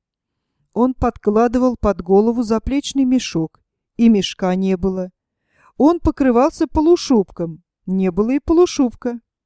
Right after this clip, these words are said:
«Иван Иваныч!» Мы побежали на чердак. Никого. «Вот те крест он спал, пока я к бабушке бегала.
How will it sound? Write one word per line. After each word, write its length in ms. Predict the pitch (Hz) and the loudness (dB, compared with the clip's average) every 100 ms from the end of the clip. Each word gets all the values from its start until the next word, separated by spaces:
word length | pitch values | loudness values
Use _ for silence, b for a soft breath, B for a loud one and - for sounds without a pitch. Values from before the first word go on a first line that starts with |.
| _ _ _ _ _ - | _ _ _ _ _ -2
«Иван 420 | 247 277 349 370 | 2 4 4 2
Иваныч!» 680 | 359 359 277 185 - - _ _ _ _ _ | 2 2 2 -2 -6 -16 _ _ _ _ _
Мы 240 | - 254 381 | 0 2 2
побежали 640 | - 330 339 269 285 294 | 4 6 6 4 0 0
на 160 | 285 277 | -2 -2
чердак. 640 | - 262 202 214 208 _ _ _ | -2 -2 0 -2 -4 _ _ _
Никого. 880 | 196 220 330 - 269 247 190 196 185 _ _ _ _ _ _ _ _ - | -2 0 -2 -2 -4 -4 -6 -6 -8 _ _ _ _ _ _ _ _ -6
«Вот 380 | 202 202 339 - | -2 4 4 4
те 160 | - 359 | 2 2
крест 500 | - 339 349 - 320 | 2 2 2 2 0
он 140 | 294 | 0
спал, 400 | - - 302 254 | -2 0 2 2
пока 320 | - 247 262 | 0 -2 0
я 120 | 254 | -2
к 60 | 240 | 0
бабушке 520 | 214 247 220 214 - | 0 0 0 -4 -6
бегала. 520 | 196 214 196 180 165 | -4 -2 -2 -2 -8